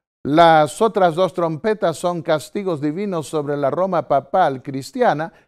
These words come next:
y la última tiene que ver con el castigo final sobre Roma y el mundo.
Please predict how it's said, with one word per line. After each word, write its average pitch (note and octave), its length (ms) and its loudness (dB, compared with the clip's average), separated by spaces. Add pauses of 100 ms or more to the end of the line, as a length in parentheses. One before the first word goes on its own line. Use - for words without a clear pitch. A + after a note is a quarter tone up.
y D3+ 140 2
la C#3+ 160 4
última F#3 800 -2 (600)
tiene G3 240 2
que F3 140 2
ver F#3+ 280 6
con E3 160 -2
el D#3 160 -6
castigo A3 540 -2
final E3+ 460 0
sobre D3 360 0
Roma D#3+ 460 -2
y C#3+ 160 -4
el C#3 160 0
mundo. C#3 560 -6